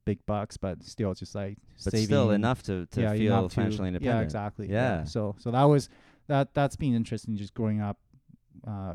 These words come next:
Speaker 1: in a family that, you know, my dad's retired. So
Speaker 2: Yeah,
Speaker 1: it was
Speaker 2: so
Speaker 1: interesting.
Speaker 2: early.
Speaker 1: And then, like,
Speaker 2: Yeah.
Speaker 1: you know, my, a cousin of mine retired in his forties, and another cousin was independ-, financial independent in her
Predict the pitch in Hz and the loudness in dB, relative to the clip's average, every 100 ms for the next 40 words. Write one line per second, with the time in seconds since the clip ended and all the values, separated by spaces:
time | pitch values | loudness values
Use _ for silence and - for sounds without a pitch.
0 | - 104 98 104 98 98 95 95 92 104 | -8 -8 -8 -8 -6 -6 -8 -10 -10 -10
1 | 98 101 101 - 95 123 117 - - 123 | -10 -10 -12 -12 -12 -12 -14 -12 -8 -4
2 | 123 120 120 120 - _ _ _ - 110 | -2 -2 -2 -4 -8 _ _ _ -4 -2
3 | 101 98 - 117 143 135 104 110 143 90 | 0 -2 0 4 6 6 8 10 8 6
4 | 127 127 127 123 120 117 120 135 127 113 | 4 4 2 2 2 4 2 2 2 4
5 | 113 113 113 113 - - 120 - 120 120 | 4 2 0 -2 -6 -8 -4 -2 0 2
6 | 110 104 104 104 - 107 104 101 101 101 | 2 0 -2 -4 -6 -6 -4 -2 -4 -6
7 | 92 - - - 113 110 110 107 104 104 | -8 -16 -14 -4 -2 0 -2 -2 -2 -4
8 | 95 92 _ _ _ _ _ 110 101 104 | -4 -8 _ _ _ _ _ -6 -4 -4
9 | 104 - 107 107 104 104 101 98 101 98 | -6 -4 -2 -2 -2 -2 -2 -4 -4 -6
10 | 95 - 117 104 98 107 101 113 110 - | -10 -16 -12 -10 -8 -8 -6 -4 -6 -8
11 | _ _ _ 117 120 120 110 104 113 107 | _ _ _ 0 2 0 -4 -4 -4 -2
12 | 107 104 95 - 110 110 104 95 | -2 -4 -6 -10 -6 -4 -2 -4